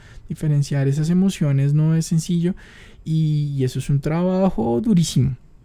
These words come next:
Eso es un trabajo durísimo y es un trabajo, eh, que personalmente yo pienso que, que es una necesidad ahorita, eh, bastante, bastante importante. La educación emocional,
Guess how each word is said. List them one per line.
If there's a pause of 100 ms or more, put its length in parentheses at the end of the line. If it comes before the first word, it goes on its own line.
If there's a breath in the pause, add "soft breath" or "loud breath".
(140)
Eso
es
un
trabajo
durísimo
y
es
un
trabajo, (180)
eh,
que
personalmente (440 soft breath)
yo
pienso
que, (260 soft breath)
que
es
una
necesidad (380 soft breath)
ahorita, (520 soft breath)
eh,
bastante,
bastante
importante. (380 soft breath)
La
educación
emocional,